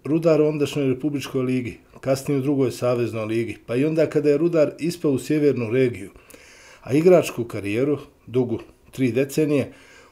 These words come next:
okončao je u prvoj saveznoj ligi kao rekorder po broju odigranih utakmica za Rudar i rekorder u broju odigranih utakmica kao kapiten. Ni tada nije napustio Rudar. Posvetio se trenerskom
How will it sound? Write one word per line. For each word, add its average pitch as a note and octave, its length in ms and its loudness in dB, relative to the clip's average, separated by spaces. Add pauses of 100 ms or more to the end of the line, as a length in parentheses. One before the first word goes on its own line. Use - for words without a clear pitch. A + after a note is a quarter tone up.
(120)
okončao D3 560 0
je C3+ 220 0
u B2 40 -12
prvoj B2+ 380 2
saveznoj G2+ 600 -4
ligi C3+ 260 -2
kao A2 240 -4
rekorder C3 580 -2
po A2+ 180 -8
broju B2+ 460 2
odigranih A#2 560 -2
utakmica B2 640 -6
za G2+ 120 -8
Rudar C3+ 420 0 (480)
i B2 100 -2
rekorder C#3 540 4
u G2+ 60 -4
broju B2 500 2
odigranih B2 680 0
utakmica B2 600 -6
kao A#2 260 -4
kapiten. A#2+ 500 -6 (500)
Ni B2+ 200 -4
tada D3+ 280 4
nije G#2+ 200 -4
napustio G#2+ 480 -6
Rudar. G#2+ 360 -6 (800)
Posvetio C#3 520 4
se C3 360 -4
trenerskom C3 580 -2